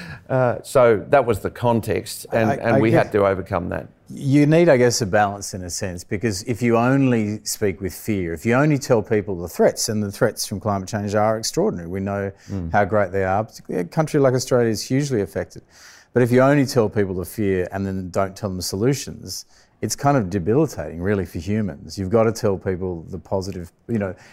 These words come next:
Speaker 2: how we can get out of it. And you've obviously, you've obviously focused on that. There are a lot of positive stories about solutions. You're now focused a great deal on looking at net zero, net zero precincts, net zero cities.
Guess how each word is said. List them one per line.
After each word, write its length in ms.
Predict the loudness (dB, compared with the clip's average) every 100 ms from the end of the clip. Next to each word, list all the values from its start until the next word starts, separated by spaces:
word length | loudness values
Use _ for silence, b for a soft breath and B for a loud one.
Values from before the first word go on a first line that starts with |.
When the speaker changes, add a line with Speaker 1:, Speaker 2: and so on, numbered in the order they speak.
| B
Speaker 2:
how 200 | 4 4
we 100 | 2
can 220 | -2 0
get 140 | 0
out 180 | 2 2
of 100 | 0
it. 100 | -4
And 160 | -2 0
you've 240 | 0 2
obviously, 500 | 2 4 2 2 0 B B B B
you've 160 | 2 4
obviously 260 | 4 2
focused 440 | 4 4 4 -2 -2
on 120 | -2
that. 160 | -2
There 200 | 2 4
are 240 | 6 6 6
a 60 |
lot 260 | 4 4 4
of 160 | 2 -2
positive 420 | -2 0 -2 -4
stories 400 | -4 -2 -2 -4
about 220 | -4 -6
solutions. 480 | -4 -4 -4 -4 -8 B B B 2
You're 280 | 4 6
now 260 | 6 6 4
focused 500 | 4 2 2 -2 -2
a 40 |
great 260 | 0 2 2
deal 220 | -2 -2 -2
on 240 | -4 -6
looking 240 | -6 -4 -2
at 60 |
net 280 | 0 0 -2
zero, 580 | -2 2 4 4 4 2 b b b -2
net 280 | 2 2 0
zero 340 | 2 4 4
precincts, 720 | 2 0 0 0 -2 -2 -4
net 240 | -4 -4 -2
zero 320 | 2 2 2
cities. 720 | -2 -2 -2 -2 -4 -6 -10